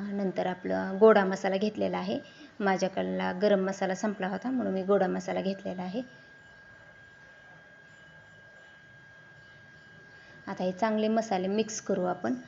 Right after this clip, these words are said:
अ, तेलात एक, अ, एक तीस सेकंद त्याला परतेल चांगलं. तेलात गॅस बारीक करून आणखीन तीस सेकंद ठेवलं, असं जरा तेल सुटल्यावानी झालं मिश्रणाला आपल्या, की आता या स्टेजला याच्यातनं आपण मिक्सरमधनं आपण ग्रेव्ही काढताना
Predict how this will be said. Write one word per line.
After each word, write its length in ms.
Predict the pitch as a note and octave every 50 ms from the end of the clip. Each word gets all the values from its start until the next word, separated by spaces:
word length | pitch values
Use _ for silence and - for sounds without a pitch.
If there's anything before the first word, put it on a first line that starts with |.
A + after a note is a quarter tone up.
| - - - - - -
अ, 60 | G3 G3 -
तेलात 320 | G3 G3 F#3+ F#3+ F#3 F#3 F#3
एक, 160 | F3+ F#3 F#3+
अ, 180 | F#3+ F#3 F#3+
एक 180 | F#3+ F#3 F#3 F#3 - - - - -
तीस 220 | G#3+ G3+ G#3 -
सेकंद 340 | G3+ F#3+ G3 F#3+ F#3+ F#3 F3+
त्याला 200 | F3+ F#3 F3+ F#3
परतेल 500 | F3+ - A#3+ A3+ G#3+ A3 - G3 F#3 F3+
चांगलं. 440 | F3+ - G3 F#3+ F#3 F3+ F3+ F#3 F#3
तेलात 340 | F3+ G3+ G3 F#3+ F#3+ G3+ G3+ G3 F#3
गॅस 220 | G3+ G3+ F#3+ G3
बारीक 280 | F#3+ G#3 G3 G3 F#3 F#3
करून 260 | - G3+ G3 G3 G3
आणखीन 260 | F#3+ F#3+ F#3 - G3+
तीस 260 | F#3+ - A#3 G#3+ - -
सेकंद 360 | G3 F#3 - F#3 F#3 F3+ E3+
ठेवलं, 400 | F3+ - - G#3+ G3+ F3+ F#3+ F#3+
असं 300 | - - D#3+ - F3 F3+ F3+
जरा 120 | F#3+ F#3
तेल 280 | F3+ - A3+ A3 G3+ F#3+
सुटल्यावानी 520 | G3+ - G#3+ - - G3+ F#3+ F#3+ F#3+ G3
झालं 240 | F#3+ G3+ A#3 A#3+ A#3
मिश्रणाला 540 | G#3+ G#3+ G#3 - - G3 F3+ F3+ F3+ F3+ F#3
आपल्या, 280 | F#3 F3+ - G3 A3 B3+ - - - - - - - - - -
की 60 | G#3
आता 160 | G3 - G3
या 140 | G3+ A3 G#3+
स्टेजला 400 | A3 - A#3 A3+ G#3 G3 G3+ G3
याच्यातनं 340 | G3 G3 G3+ G3 - F#3+ F#3+
आपण 260 | F#3 - - A3 G#3+
मिक्सरमधनं 640 | - A3+ A#3 A#3 - A#3 G#3 G3 G3 F#3+ G3 G3 G3
आपण 260 | G3 G3 G3+ G3+ G3+
ग्रेव्ही 320 | F#3 G3+ A3+ A3 F#3+ G3
काढताना 440 | F#3+ - G3 F#3+ F#3 - F#3+ F#3+